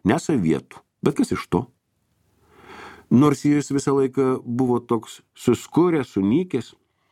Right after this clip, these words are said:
tiek blogai nusiteikęs ir publikai neprietelingas. Tiek šykštus, jog rodės įmetus į jūrą dinarą, jis pats pultų ieškoti tokios jam brangios monetos.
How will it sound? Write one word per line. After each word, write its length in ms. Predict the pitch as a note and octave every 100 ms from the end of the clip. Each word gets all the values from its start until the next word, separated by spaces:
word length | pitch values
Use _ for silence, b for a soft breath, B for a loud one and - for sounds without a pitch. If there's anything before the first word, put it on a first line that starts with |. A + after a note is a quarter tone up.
| -
tiek 160 | D3+ B2
blogai 400 | A#2 A#2 A2+ A2+
nusiteikęs 720 | G#2 - F#2 C3 C#3 C3+ G#2 G2
ir 80 | E2+
publikai 640 | C3 A#2 G#2 F#2 F#2+ E2 b b
neprietelingas. 920 | A2 B2+ F2+ - C#2 B1+ A#1 - - _ _ -
Tiek 200 | - A#2+
šykštus, 720 | - - - - - D3+ -
jog 240 | F2+ E2 -
rodės 400 | - A2+ A2+ G#2+ - B B B
įmetus 640 | G#2+ B2 A2 G#2+ G2 -
į 140 | A#2 A2
jūrą 240 | A2+ F#2+
dinarą, 480 | E2 E2+ A#2+ D3 - b b
jis 160 | B2+ -
pats 160 | C3
pultų 400 | - D#3 E3+ C3
ieškoti 480 | G#2+ F#2 - G2 F2+
tokios 400 | - D#2+ D3 -
jam 240 | A#2 G#2+ F#2
brangios 400 | F2 D2+ D2 -
monetos. 480 | C2+ B1+ - -